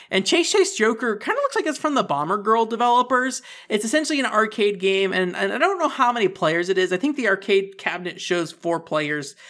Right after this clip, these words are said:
So I think you have, like, three characters running around, and then I think you have a fourth character who is chasing them down, essentially. And the other three characters basically go and they try to grab those keys. And it might be the other way around. It might be three chasing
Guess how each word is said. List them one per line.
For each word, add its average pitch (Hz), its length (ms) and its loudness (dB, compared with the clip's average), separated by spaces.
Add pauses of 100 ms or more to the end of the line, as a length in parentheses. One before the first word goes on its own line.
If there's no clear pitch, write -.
(160)
So 190 140 2
I 196 40 4
think 254 200 -4
you 254 100 0
have, 185 300 2
like, 160 200 -2
three 226 200 -4
characters 220 420 0
running 185 300 0
around, 151 500 0 (320)
and 170 160 0
then 175 80 2
I 175 80 2
think 185 160 -2
you 180 80 4
have 165 80 0
a 147 80 2
fourth 220 400 0
character 175 540 0
who 160 100 -2
is 147 160 -4
chasing 202 440 0
them 156 180 -2
down, 143 260 -2
essentially. 151 640 -8 (260)
And 196 160 0
the 214 100 2
other 262 140 2
three 262 160 -4
characters 220 340 -2
basically 262 440 -2
go 214 280 2
and 190 160 -4
they 185 120 4
try 240 240 0
to 262 80 -2
grab 214 260 0
those 156 180 -4
keys. 135 320 -4
And 165 80 -4
it 196 40 0
might 240 140 2
be 226 80 -6
the 196 60 4
other 165 140 4
way 147 100 0
around. 131 200 -2
It 135 40 -12
might 170 160 -2
be 180 100 -4
three 156 280 -6 (160)
chasing 139 580 -6